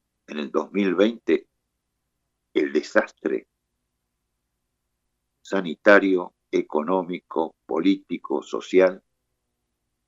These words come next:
en el mundo? ¿Le vamos a dar esa posibilidad a los mismos? No sé, me parece que habría que conversarlo.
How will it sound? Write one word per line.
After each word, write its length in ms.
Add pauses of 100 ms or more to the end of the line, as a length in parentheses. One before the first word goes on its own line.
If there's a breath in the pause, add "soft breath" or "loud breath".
(920)
en 140
el 120
mundo? 420 (1500)
¿Le 160
vamos 300
a 80
dar 260 (800)
esa 260
posibilidad 640
a 80
los 200
mismos? 500 (880)
No 140
sé, 360
me 120
parece 680 (720)
que 120
habría 280
que 400 (380)
conversarlo. 880